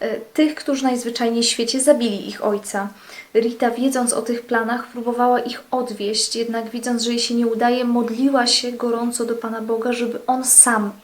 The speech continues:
odwiódł jej synów od tego grzechu, żeby ich uwolnił od tego grzechu. E, wskutek tej modlitwy rok później obaj synowie zmarli. Zmarli wskutek epidemii.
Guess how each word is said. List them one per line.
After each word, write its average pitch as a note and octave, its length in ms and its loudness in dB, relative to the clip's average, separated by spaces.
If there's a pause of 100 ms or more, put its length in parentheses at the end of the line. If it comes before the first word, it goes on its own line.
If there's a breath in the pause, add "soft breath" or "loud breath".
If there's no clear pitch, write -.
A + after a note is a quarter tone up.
odwiódł A#3+ 640 -2
jej C4 320 0
synów B3 540 0 (120)
od - 180 -12
tego B3 240 -2
grzechu, A3 640 -4 (460 loud breath)
żeby A#3 220 -2
ich B3+ 180 -2
uwolnił B3 500 0
od G#3 160 -4
tego A3 240 -4
grzechu. A3+ 480 -6 (540 loud breath)
E, G3+ 180 -4
wskutek C4+ 460 0
tej B3 160 4
modlitwy A#3+ 640 2 (400)
rok C4 300 -4
później C4 520 -2
obaj C4+ 260 2
synowie A#3+ 800 0
zmarli. A3+ 720 0 (240 loud breath)
Zmarli B3 380 0
wskutek A#3+ 540 -2
epidemii. A3 580 -4